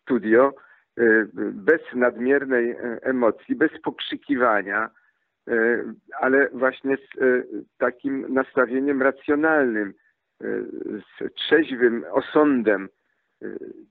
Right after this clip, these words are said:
co z tej książki wynikło i czy ta książka może mieć teraz jakieś przesłanie w kierunku przyszłości. Takie przynajmniej, e, m, przekonanie towarzyszyły,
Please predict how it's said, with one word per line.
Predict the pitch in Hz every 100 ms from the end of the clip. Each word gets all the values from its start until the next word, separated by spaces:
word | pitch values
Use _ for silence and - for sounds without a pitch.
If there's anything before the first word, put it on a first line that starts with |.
| _ _ -
co | 170 175
z | -
tej | - 143 -
książki | - 147 147 - 135
wynikło | 110 120 117 127 - 151 151 151 _ _ - -
i | 120 127 113 _ _ _ _ _ _
czy | 143
ta | 139 120
książka | - 143 143 143 - 139 127 _ _ _ _ _ _ _ _ _
może | 107 113 156 147 127
mieć | 131 143 -
teraz | 135 147 143
jakieś | 135 131 139 - - _ _ _ _
przesłanie | - 127 123 123 123 120 127 147 143 -
w |
kierunku | - 127 135 127
przyszłości. | 135 - 139 151 135 - - - - _ _ _ _ _ _ _ _ _
Takie | - 131 147 139
przynajmniej, | - 127 123 131 127
e, | 120 92 120 117 110 - 113
m, | 117 110
przekonanie | - 127 117 113 123
towarzyszyły, | 123 120 107 98 - 123 110 101